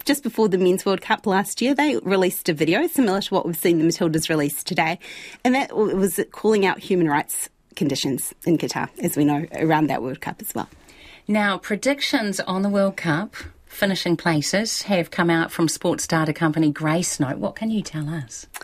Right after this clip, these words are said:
Speaker 1: Well, so Gracenote have done one million simulations of this tournament to come up with what they've got. And there is some good news in there for the Football Ferns fans.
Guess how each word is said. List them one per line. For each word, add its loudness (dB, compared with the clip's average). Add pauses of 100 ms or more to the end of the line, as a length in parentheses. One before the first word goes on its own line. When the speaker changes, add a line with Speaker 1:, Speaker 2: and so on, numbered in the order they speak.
(140)
Speaker 1:
Well, 4
so 0
Gracenote 2
have 0
done 0
one 4
million 2
simulations 2
of -6
this -6
tournament 2
to -2
come 0
up 0
with -6
what 2
they've 0 (220)
got. 2 (460)
And 4
there 4
is 2
some 4
good 2
news 2
in 0
there 2
for -4
the -4
Football 0
Ferns 2
fans. -4